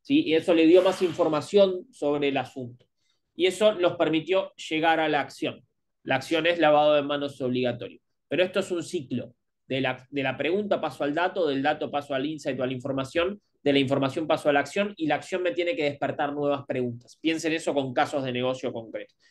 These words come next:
Esto no es nada nuevo, esto es el método científico aplicado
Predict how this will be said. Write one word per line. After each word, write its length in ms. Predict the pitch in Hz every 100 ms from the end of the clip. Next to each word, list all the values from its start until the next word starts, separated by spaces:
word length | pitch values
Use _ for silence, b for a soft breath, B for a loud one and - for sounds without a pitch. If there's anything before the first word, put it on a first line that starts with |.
| _
Esto 220 | 190 190
no 60 | 170
es 80 | 156
nada 220 | 160 165
nuevo, 260 | 214 226 196
esto 160 | -
es 80 | 139
el 100 | 139
método 300 | 147 147 143
científico 720 | 131 139 170 175 190 185 - _
aplicado 720 | 131 123 127 135 143 143 143